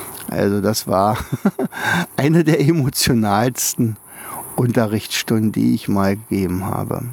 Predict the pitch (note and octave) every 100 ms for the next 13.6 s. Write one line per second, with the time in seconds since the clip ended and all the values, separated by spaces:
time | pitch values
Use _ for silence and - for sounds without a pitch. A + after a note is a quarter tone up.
0 | - A#2 - - - A#2 - G3 F3+ E3
1 | - A#2+ G2+ F2+ - - - - C3+ -
2 | G#3+ - - C#3+ D3 B2+ B2 A#2+ - G#2+
3 | G2 F2+ F#2 F#2 F#2 A2+ - - - -
4 | - - G2 G#2 G2+ - - C3+ A#2 A2
5 | G#2 B2 - D3+ D3 C3+ - C#3 A#2+ A#2+
6 | - C3 D3+ D#3 D#3+ E3 E3+ - D3 D3
7 | D#3+ D#3 - - - - - - - A#2
8 | A#2+ A#2 A2+ G#2+ G#2 G2+ G#2 G#2 - -
9 | - A#2 - - B2 F#3 A3+ A#3 G#3 G3
10 | F#3 - E3 D3 D#3 - C#3+ C#3 - B2
11 | - B2+ C#3+ D3+ D3+ - A2+ C#3 C3 B2+
12 | C3+ C#3 - - - - - - - D#3
13 | D#3+ - A#2 A#2+ A2